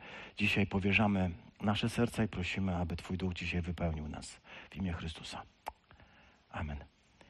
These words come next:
E, właściwie ten tytuł jest, e, pewną zagadką, e, która się, e, w ciągu tego dzisiejszego rozważania pewnie jeszcze, e, da rozwiązać.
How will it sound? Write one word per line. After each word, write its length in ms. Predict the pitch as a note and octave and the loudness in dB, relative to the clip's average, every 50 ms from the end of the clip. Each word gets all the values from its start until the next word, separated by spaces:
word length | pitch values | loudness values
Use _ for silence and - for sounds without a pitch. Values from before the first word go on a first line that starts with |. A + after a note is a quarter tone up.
| - - - - - - - - - - - - - - - - - - - - - - - - - - _ _ _ _ | -20 -20 -20 -20 -20 -18 -18 -18 -16 -16 -16 -16 -16 -16 -16 -16 -18 -18 -20 -20 -20 -20 -20 -20 -20 -20 _ _ _ _
E, 340 | - A2+ A2+ A2+ A2+ A2+ A#2 | 6 8 10 10 10 10 8
właściwie 540 | G#2 C3 C#3+ - - G#3 G3 G3 F#3 E3+ D#3 - - - - - - - - - - _ _ _ _ _ _ _ - - | 8 6 6 8 8 10 12 12 12 12 12 10 4 -4 -14 -18 -20 -20 -20 -20 -20 _ _ _ _ _ _ _ -8 4
ten 160 | - C3 B2+ - | 8 8 8 10
tytuł 320 | - E3 - D#3 D3+ C#3 | 8 6 8 10 10 10
jest, 360 | C3+ C#3 C#3 B2+ - - - | 10 10 10 8 8 4 6
e, 20 | C3 B2 A#2+ A#2 A#2 A#2 A2+ A2 G#2+ A2 - - - - | 8 10 10 10 10 10 8 8 6 2 -2 -6 -2 2
pewną 300 | C#3 C3+ A#2+ C3+ B2+ B2 | 2 4 6 6 6 6
zagadką, 680 | A#2 B2 A#2 G#2+ C#3 C3 - - - A#2 G#2+ G#2 G2+ G2+ G2+ - - | 6 6 8 10 8 8 8 6 4 4 6 6 4 2 0 -4 0
e, 220 | G#2+ A2 A2 G#2+ | 2 4 4 4
która 340 | - - - B2+ A#2+ A#2 A#2 | 2 0 0 4 6 6 6
się, 140 | - B2 A#2 | 8 8 8
e, 140 | A2+ A#2 A2+ - A2 A2 A2 G#2+ G#2+ G#2+ G#2+ G#2+ G#2+ G#2 | 8 8 6 4 4 4 6 6 6 6 4 4 2 2
w 120 | - - | -2 -4
ciągu 460 | - - - A#2 A#2 A2 G2 G#2+ G#2+ | -4 0 4 4 4 6 6 4 4
tego 340 | F#2+ - G#2+ G2 G2+ G#2 G2+ | 4 2 4 4 6 4 4
dzisiejszego 540 | F#2 F#2+ F#2 - G#2+ G2 - G#2+ F#2 G2+ G#2 | 4 2 2 2 2 4 4 4 4 4 4
rozważania 500 | G#2 G2 F#2 G#2+ G2+ G2+ G2+ G2 G2 F2+ | 4 4 4 4 6 6 6 6 6 4
pewnie 360 | - G2+ F2+ F#2+ G2 F#2+ F#2+ | 4 2 2 4 4 4 4
jeszcze, 320 | F#2 F2 - - - F2 E2 - - - - - - - - - - - - - | 4 2 0 0 0 0 0 -2 -6 -16 -20 -20 -20 -20 -20 -20 -20 -20 -10 -2
e, 320 | - F#3+ F#3+ G3 G3 - | 2 4 6 6 6 6
da 160 | F#3+ - G2 F#2+ | 8 8 6 6
rozwiązać. 840 | - F#2+ E2+ E2 F2 D#2+ D#2 D#2 D#2 D2 D#2 - - - - - | 6 2 2 2 0 0 0 0 -2 -2 -2 -2 -4 -6 -6 -10